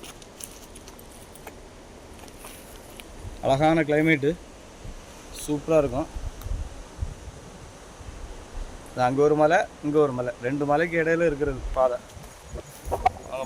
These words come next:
போவோம்ல. இதான் வந்து அந்த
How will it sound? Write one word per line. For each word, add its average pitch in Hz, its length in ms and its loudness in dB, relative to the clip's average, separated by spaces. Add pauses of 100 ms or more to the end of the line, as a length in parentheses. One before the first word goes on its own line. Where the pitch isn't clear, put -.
போவோம்ல. 143 420 -2 (3250)
இதான் 175 200 -6
வந்து - 200 -2
அந்த - 180 -4